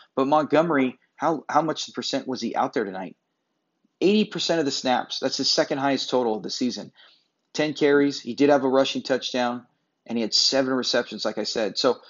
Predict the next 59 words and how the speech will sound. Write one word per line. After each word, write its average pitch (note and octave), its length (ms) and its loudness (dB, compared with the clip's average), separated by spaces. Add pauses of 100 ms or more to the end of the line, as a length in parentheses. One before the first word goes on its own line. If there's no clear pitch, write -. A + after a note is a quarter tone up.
(120)
Montgomery's E3+ 520 0
doing C#3+ 180 0
what A#2+ 140 4
I A2+ 80 4
expect. A#2+ 500 0
I A#2+ 80 2
think C3+ 180 -4
he C3 100 0
might A#2 160 -2
even A2+ 160 -6
have A#2+ 200 -2
better A#2+ 220 2
games A#2+ 280 -4
when A#2+ 100 -4
he's G#2+ 120 -4
against, A2+ 420 -6 (280)
um, F#2+ 340 -2
defenses A#2 460 0
that A2 100 0
are G#2 100 -2
not A2 220 0
as G#2 80 -6
strong. A2 400 0
So, G2+ 280 -4 (300)
like C#3 160 -2
I D3+ 60 2
said, C3 380 -2
that's C3+ 180 0
a F3+ 60 -2
good D#3+ 200 2
move C#3 180 0
for A#2+ 100 -6
Brian. G2 440 -6
I A2 140 -6
think A2+ 160 -6
Montgomery B2+ 440 0
in A#2+ 60 -4
the A2 80 -4
long A2 200 -4
run A#2 240 -6 (260)
will A2 100 -8
help A2 220 0
him, A#2+ 180 -4
and A2 140 -6
I G#2 80 -2
believe C3+ 500 0
he D3+ 120 -2
can A#2 140 -6
keep C3 220 -4
him G2+ 220 -10
at G#2+ 120 -10
the G#2 60 -10
end G2+ 100 -10
of F#2+ 60 -12
this G2 160 -8
year G#2 120 -6
if - 60 -14
he G2 80 -10
wants. - 400 -12